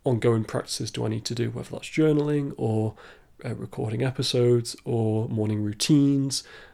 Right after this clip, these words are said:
um, all those sorts of details. Have it all on a piece of A four paper, which, yeah, I write out on a Sunday. And then when it comes to every single day, so I'll then look at this sheet of paper for the week ahead,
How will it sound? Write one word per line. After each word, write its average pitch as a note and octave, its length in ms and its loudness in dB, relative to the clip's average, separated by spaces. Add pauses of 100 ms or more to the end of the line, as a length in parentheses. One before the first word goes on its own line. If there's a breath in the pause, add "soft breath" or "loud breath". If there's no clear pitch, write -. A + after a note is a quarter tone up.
(200 loud breath)
um, A#2 300 -4
all F3+ 140 0
those C3+ 180 2
sorts - 260 -6
of A#2+ 80 -4
details. - 580 -4 (120)
Have C3 140 -4
it B2 80 2
all C3 420 6
on A#2+ 180 2
a A2+ 60 2
piece A#2 280 -2
of A2+ 200 -2
A A#2+ 80 2
four A2+ 220 0
paper, A#2+ 460 0 (380 soft breath)
which, - 200 -6
yeah, - 160 0
I - 40 -6
write A#2+ 260 -4
out B2 80 -4
on - 80 -6
a - 40 -8
Sunday. A#2 520 -2 (500 loud breath)
And C3 100 0
then C#3 80 2
when F#3+ 100 2
it - 80 -6
comes D3 280 2
to B2+ 280 2
every A#2+ 180 0
single A#2 260 0
day, A2+ 260 4
so - 160 -2
I'll A#2 60 2
then A#2 240 2
look B2+ 200 0
at C#3+ 80 0
this B2 100 2
sheet - 280 -4
of - 60 -20
paper A#2 300 -6
for - 120 -10
the A#2 80 -4
week A2+ 240 -4
ahead, A2+ 400 -2